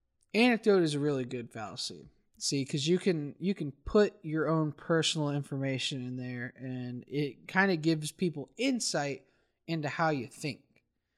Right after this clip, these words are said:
Um, so that way they'll kinda know where you're coming from, you know?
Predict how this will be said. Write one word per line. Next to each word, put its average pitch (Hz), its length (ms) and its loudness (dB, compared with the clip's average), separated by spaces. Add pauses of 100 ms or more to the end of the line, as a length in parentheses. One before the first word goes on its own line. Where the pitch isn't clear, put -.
(680)
Um, 135 560 -2 (380)
so - 160 2
that 226 200 8
way 208 260 6
they'll 190 240 2
kinda 196 320 0
know 180 220 4
where 175 180 4
you're 147 100 0
coming 175 300 -2
from, 127 380 -10
you 147 80 -6
know? 190 240 -4